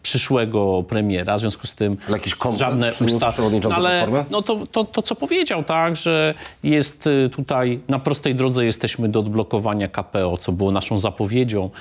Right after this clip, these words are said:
Speaker 1: i co Unia Europejska paradoksalnie od dawna chciała uruchomić, tylko rząd pisu, Morawiecki, e, przez, e, podziały, konflikty wewnątrz obozu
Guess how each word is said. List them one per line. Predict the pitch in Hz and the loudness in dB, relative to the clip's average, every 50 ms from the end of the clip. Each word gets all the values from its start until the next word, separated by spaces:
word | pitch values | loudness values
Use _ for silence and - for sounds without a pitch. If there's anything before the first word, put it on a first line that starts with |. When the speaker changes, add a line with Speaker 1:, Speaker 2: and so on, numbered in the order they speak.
| - - _ - | -20 -16 _ -8
Speaker 1:
i | 120 110 | -8 -6
co | - - - 131 120 113 107 101 - - _ _ | -6 -4 -2 0 2 2 0 -2 -6 -12 _ _
Unia | - 139 143 143 127 120 | 0 2 4 4 4 4
Europejska | 120 113 110 98 - 117 113 110 - - 120 104 98 101 - - - _ _ | 4 2 2 2 2 0 -2 -2 -2 0 0 0 0 0 -4 -12 -20 _ _
paradoksalnie | - 135 131 127 127 123 120 - - - 135 127 123 127 - | -6 -2 -2 0 0 0 -2 -2 -2 -2 0 0 0 0 0
od | - 127 120 123 | 0 0 2 2
dawna | 123 139 131 123 127 120 113 | 2 0 0 0 0 0 -2
chciała | 113 - - 123 113 107 | -2 -2 -2 0 2 2
uruchomić, | 107 104 101 98 - 101 90 85 98 101 98 - | 2 2 2 0 -2 -4 -4 -4 -6 -8 -8 -8
tylko | - - 92 98 - - 95 92 - - - - - | -6 -6 -6 -6 -4 -2 0 0 0 0 -2 -4 -6
rząd | 110 107 104 98 - _ | -4 -4 -4 -4 -4 _
pisu, | - 101 98 - - 107 98 98 95 95 95 | -6 -4 -4 -4 -2 -2 -2 -2 -4 -4 -4
Morawiecki, | 101 104 104 101 92 104 101 101 92 - - - - 98 95 95 - - - - - - - - - | -2 -2 0 0 0 0 0 -2 -2 -4 -6 -4 -2 -2 -2 -2 -4 -8 -14 -18 -18 -20 -20 -14 -8
e, | - - 92 90 95 | -6 -4 -4 -4 -6
przez, | - - - 123 110 - - - - | -6 -4 -4 -4 -4 -4 -6 -4 -2
e, | 113 107 104 101 98 95 | 0 2 2 2 2 0
podziały, | - - - 120 101 113 120 113 110 107 104 | -2 -2 -4 -2 0 2 2 2 2 2 0
konflikty | - - 107 95 - - 110 98 - - - 98 | -2 -2 -4 -6 -4 -6 -6 -6 -4 -4 -4 -2
wewnątrz | 92 123 123 110 107 113 104 92 104 | -2 -2 -2 0 0 0 0 2 0
obozu | 98 87 101 98 92 95 98 92 87 87 85 82 | 0 2 0 0 0 0 0 0 0 0 -2 -6